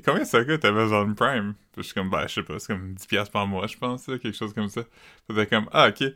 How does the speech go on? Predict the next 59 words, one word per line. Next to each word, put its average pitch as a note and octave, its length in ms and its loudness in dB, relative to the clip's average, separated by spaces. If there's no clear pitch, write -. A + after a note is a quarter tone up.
Parce - 100 -20
que A#2 80 -2
moi, C#3+ 100 6
tantôt, D3 300 4
ils B2+ 80 4
m'ont G#2+ 180 2
dit G#2+ 220 -6
que G#2+ 160 4
si G#2+ 140 -4
je A#2 40 -14
voulais A2+ 140 2
m'inscrire, A2+ 400 0
ça A2+ 140 2
coûtait A2+ 280 -4
soixante-dix A#2+ 640 0
par G#2+ 220 4
mois, B2 240 0
puis - 200 -16
ça - 120 -10
serait A2+ 240 2
déduit. A2+ 580 -2
J'étais B2 240 6
comme, « G#2+ 380 6
Qui F3+ 180 2
t'a A#2+ 160 6
dit A2+ 100 -8
ça ? » D3+ 360 4
<laughs> F#3 320 2
T'as C3 120 4
comme, B2 240 4
au A#2 100 2
téléphone, C#3+ 480 4
c'était A#2+ 260 0
comme B2+ 160 0
une B2 120 0
voix A#2+ 260 8
enregistrée. A#2+ 580 0
Puis - 120 -16
j'étais A2+ 160 4
comme, « A#2 240 8
Qu'est-ce C#3+ 200 4
que C#3+ 80 6
t'as C3 60 8
fait ? » - 340 4
Puis A2 100 -4
t'es G2 140 -4
comme, « F#2 260 0
Ben, G#2+ 60 2
j'ai G2 120 4
raccroché, G2+ 680 2
puis - 120 -8
là, F#2+ 80 0
je G#2 120 -4
t'ai G#2 140 0
écrit. » G#2 360 -4
Puis G2+ 120 0
j'étais G2 180 -2
comme, « F#2 180 0
Ah, G2+ 160 -4